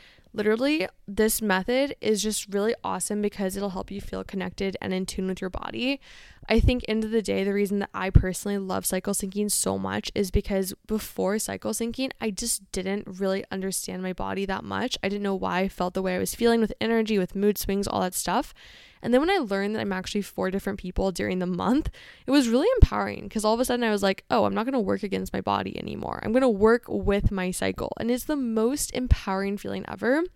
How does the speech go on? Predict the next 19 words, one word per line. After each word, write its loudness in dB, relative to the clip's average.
I 2
also 8
lost 4
my 2
period 4
for, 0
I -12
think -6
it 0
was, 2
like, 0
three 2
months, -2
and 2
I 0
freaked -4
out. -4
I -6
cut, -8